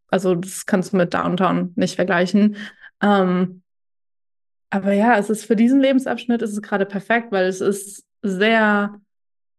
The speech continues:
gut strukturiert, was Infrastruktur angeht.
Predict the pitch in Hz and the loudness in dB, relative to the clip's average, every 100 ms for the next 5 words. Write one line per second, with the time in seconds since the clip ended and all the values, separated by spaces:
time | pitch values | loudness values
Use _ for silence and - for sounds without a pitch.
0 | _ 202 208 208 196 - - - _ _ | _ 2 4 4 0 -8 -12 -16 _ _
1 | _ _ _ _ _ - - 220 220 202 | _ _ _ _ _ -20 -4 -2 0 0
2 | 202 196 185 202 - 190 - 185 196 170 | 0 -2 0 -2 -2 -4 -4 -4 0 2
3 | 180 180 175 175 - | 2 4 2 0 -10